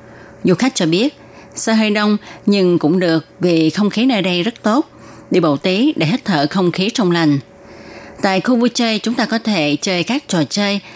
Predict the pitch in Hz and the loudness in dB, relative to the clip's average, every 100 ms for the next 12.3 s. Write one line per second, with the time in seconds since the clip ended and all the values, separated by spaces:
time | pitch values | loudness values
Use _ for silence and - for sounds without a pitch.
0 | - - 170 143 - 190 226 269 147 - | -20 -4 -2 0 0 0 2 2 0 0
1 | 208 196 - - - 190 196 185 185 - | 0 0 -4 -18 -2 0 2 2 0 -2
2 | 277 190 170 151 139 - 170 180 254 190 | 0 2 2 2 0 -2 2 4 4 2
3 | 240 226 208 208 - - 156 147 156 143 | 2 0 -2 -4 -6 -2 0 0 0 2
4 | 175 160 160 151 170 254 - 165 233 - | 2 2 2 2 2 0 0 0 2 2
5 | 160 143 165 165 180 311 - - - - | 2 2 2 2 2 0 -4 -20 -20 -20
6 | - 190 180 180 220 392 233 208 196 196 | -2 0 2 2 0 0 0 0 0 0
7 | 202 208 208 196 - - - 196 180 269 | -2 0 0 -2 -6 -8 -2 0 0 0
8 | - 180 143 139 131 165 156 254 - - | -2 0 2 2 0 0 0 0 -2 -14
9 | - - - 220 214 220 196 202 190 170 | -20 -10 -2 2 4 2 2 0 0 0
10 | 170 139 175 311 - 196 180 175 160 143 | 0 2 2 0 0 2 2 4 2 2
11 | 190 175 165 - 185 165 151 190 240 302 | 2 0 0 -2 0 0 2 2 2 2
12 | 170 156 147 | 2 2 2